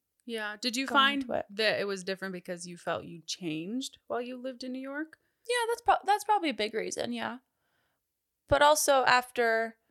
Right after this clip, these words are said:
Speaker 2: you know, before I moved, when my mom's husband, you know, moved in and whatnot, that created a divide. And then, you know, I was always striving for a better relationship with my mom after that, but
Speaker 1: Yeah.
Speaker 2: it just was hard because he was there.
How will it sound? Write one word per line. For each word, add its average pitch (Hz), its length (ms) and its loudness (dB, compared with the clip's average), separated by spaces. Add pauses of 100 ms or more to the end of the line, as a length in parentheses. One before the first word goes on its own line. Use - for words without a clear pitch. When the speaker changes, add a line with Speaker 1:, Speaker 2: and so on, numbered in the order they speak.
(140)
Speaker 2:
you 254 100 0
know, 226 60 6
before 240 400 4
I 247 140 8
moved, 220 640 -8
when 220 260 -8
my 214 300 -6
mom's 214 260 -6
husband, 208 580 -6 (180)
you 226 100 -10
know, 202 140 -6
moved 202 380 -12
in 277 300 -2
and 269 120 -6
whatnot, 254 460 -4
that - 160 0 (100)
created 214 300 -10
a - 100 -12
divide. 254 800 0 (440)
And 220 200 -2
then, 214 400 -8
you 226 140 -6
know, 202 120 -4
I 202 220 2
was 202 140 -6
always 202 180 -2
striving 220 480 4
for 226 180 0
a 220 60 2
better 220 240 0
relationship 226 600 -4
with 202 80 -16
my 220 180 -6
mom 214 300 -4
after 214 280 -6
that, 208 300 -2
but 208 220 -2
Speaker 1:
Yeah. 190 260 -10
Speaker 2:
it 226 100 -2
just 226 240 -2
was 214 140 -10
hard 196 540 -4 (520)
because 247 460 0
he 240 140 -6
was 226 240 -4
there. 214 400 -2